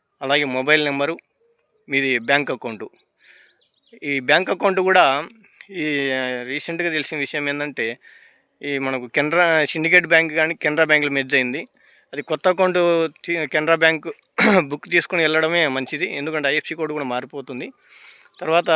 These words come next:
ఆంధ్ర బ్యాంక్ కూడా యూనియన్ బ్యాంకులే మారిపోయింది. తర్వాత యూనియన్ బ్యాంక్ ప్రింట్ తీసుకెళ్ళి అక్కడ అప్లై చేసుకోవడం బెస్ట్, ఎందుకంటే ఏ విధమైన తారుమారైనా కూడా రేపొద్దున మనం రాకపోయినానికి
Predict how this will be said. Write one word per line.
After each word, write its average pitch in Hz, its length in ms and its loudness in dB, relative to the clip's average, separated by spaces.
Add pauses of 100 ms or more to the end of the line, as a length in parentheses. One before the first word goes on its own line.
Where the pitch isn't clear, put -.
(240)
ఆంధ్ర 165 220 0
బ్యాంక్ 170 240 0
కూడా 170 160 -2
యూనియన్ 156 280 -2
బ్యాంకులే 147 360 -2
మారిపోయింది. 127 400 -6 (560)
తర్వాత 160 180 -2
యూనియన్ 170 320 0
బ్యాంక్ 170 260 2
ప్రింట్ 156 300 -4
తీసుకెళ్ళి 156 480 -2 (100)
అక్కడ 127 220 -6
అప్లై 143 200 -6
చేసుకోవడం 131 440 -6
బెస్ట్, 113 260 -12 (380)
ఎందుకంటే 160 360 0 (120)
ఏ 135 100 2
విధమైన 170 360 2 (720)
తారుమారైనా 151 560 2
కూడా 151 200 -2
రేపొద్దున 135 380 -6
మనం 135 180 -6
రాకపోయినానికి 135 640 -6